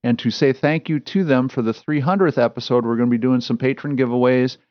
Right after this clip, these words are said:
and, uh, giving away some, uh, Square Cuts training discs and some T-shirts and some other fun stuff. Uh, but we definitely wanna say thank you to all of our patrons. And if you're in a position where you can,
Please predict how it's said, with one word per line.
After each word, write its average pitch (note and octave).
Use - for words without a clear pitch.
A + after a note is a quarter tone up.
and, A2+
uh, G#2+
giving B2
away B2
some, A#2
uh, G#2+
Square C#3
Cuts C3+
training B2+
discs B2
and A2
some G#2+
T-shirts B2+
and A#2
some A#2+
other A#2+
fun A#2+
stuff. A#2+
Uh, A#2
but G#2
we A2
definitely C3+
wanna B2+
say B2
thank C3+
you C3+
to B2
all C#3
of C#3
our C#3+
patrons. B2+
And G#2+
if G2+
you're A#2
in A#2
a A2
position C#3
where D#3
you D#3+
can, G#2+